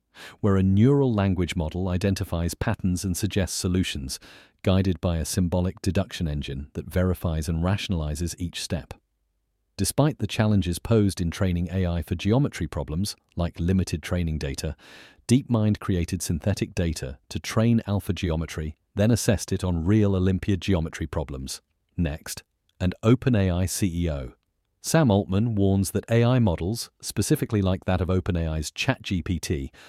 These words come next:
are too electrically demanding, consuming enough energy that would rival a country's consumption. Advocating for a greener approach, Altman calls for breakthroughs in energy sources,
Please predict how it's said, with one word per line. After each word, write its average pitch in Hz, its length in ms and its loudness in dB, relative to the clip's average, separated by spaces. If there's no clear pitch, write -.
are 90 100 2
too 127 220 2
electrically 110 580 2
demanding, 80 600 -2
consuming 165 560 2
enough 110 260 2
energy 85 480 -2
that 98 100 -4
would 95 160 0
rival 107 400 2
a 92 40 0
country's 87 440 -4
consumption. 82 640 -6
Advocating 113 640 0
for - 140 -2
a 90 60 0
greener 110 480 2
approach, - 500 -8
Altman 143 400 2
calls 95 280 -4
for 90 120 -4
breakthroughs 98 640 0
in 90 80 2
energy 90 340 0
sources, 73 600 -8